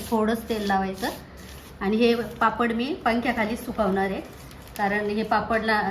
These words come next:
एवढं असं उन्हाची गरज पडत नाही, पंख्याखालीच चांगले सुकतात. तर आपण इथे जे पिठाचे गोळे करून ठेवले, ते बनवताना प्रत्येक वेळेस असा गोळा थोडा हातावरती मऊ करून घ्यायचा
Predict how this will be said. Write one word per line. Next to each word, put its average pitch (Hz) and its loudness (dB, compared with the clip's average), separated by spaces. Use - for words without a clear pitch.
एवढं 214 0
असं 214 0
उन्हाची 226 0
गरज 214 0
पडत 233 0
नाही, 214 -2
पंख्याखालीच 214 -4
चांगले 202 2
सुकतात. 214 0
तर 220 -2
आपण 233 2
इथे 247 0
जे 226 2
पिठाचे 247 2
गोळे 214 2
करून 220 2
ठेवले, 220 2
ते 214 2
बनवताना 226 4
प्रत्येक 220 0
वेळेस 214 2
असा 214 0
गोळा 196 2
थोडा 202 2
हातावरती 196 -2
मऊ 214 2
करून 208 0
घ्यायचा 202 -2